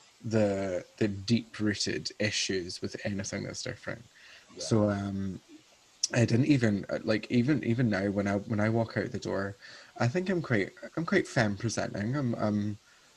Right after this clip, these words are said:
Speaker 1: you know, I've got long hair, I always have a makeup on,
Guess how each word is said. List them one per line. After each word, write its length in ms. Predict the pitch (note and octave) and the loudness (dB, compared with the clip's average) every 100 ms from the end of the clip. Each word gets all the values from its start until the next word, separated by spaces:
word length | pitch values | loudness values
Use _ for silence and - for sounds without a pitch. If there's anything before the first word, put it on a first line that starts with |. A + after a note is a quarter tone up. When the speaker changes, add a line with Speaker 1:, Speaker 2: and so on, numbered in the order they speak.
| _ - | _ -4
Speaker 1:
you 140 | C3 | 2
know, 280 | A2 G#2+ A2 - - | 4 4 0 -6 -4
I've 100 | A2+ | -2
got 180 | - A#2+ - - | 0 0 -2 -2
long 280 | B2+ A#2+ B2+ | 4 6 6
hair, 340 | C3 A#2 A2 | 6 4 6
I 40 | G#2+ | 4
always 320 | G#2+ A2 A2+ | 4 2 0
have 400 | G#2+ G#2 G2 - - | -2 -2 -4 -12 -12
a 40 | A2 | -6
makeup 420 | G#2+ G2 G2+ - | -4 -4 -8 -6
on, 380 | G2 G2 G2+ | -6 -6 -8